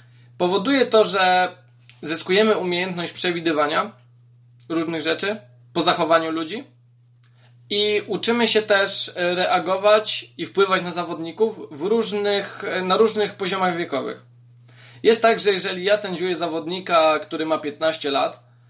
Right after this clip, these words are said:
to wiadomo, że jak on użyje wulgaryzmu, zwrócę mu uwagę tak naprawdę. E, jestem w stanie na niego wpłynąć i robię to w sposób bardzo spokojny,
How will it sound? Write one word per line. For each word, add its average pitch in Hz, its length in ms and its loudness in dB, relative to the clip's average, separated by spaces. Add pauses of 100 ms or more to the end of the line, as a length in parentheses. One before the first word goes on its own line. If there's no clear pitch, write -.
(260)
to 170 100 -6
wiadomo, 208 420 4
że 170 80 -2
jak 175 160 0
on 202 100 -2
użyje 175 300 -4
wulgaryzmu, 160 600 0
zwrócę 165 380 -4
mu 160 140 0
uwagę 151 380 4
tak 147 200 -2
naprawdę. 147 640 -2
E, 143 60 -6 (1040)
jestem 220 280 2
w 190 40 -6
stanie 190 200 0
na 180 100 -4
niego 165 200 -2
wpłynąć 208 540 -4 (600)
i 220 140 4
robię 247 260 2
to 220 120 0
w 180 40 -4
sposób 214 500 -2
bardzo 196 300 2
spokojny, 254 840 -4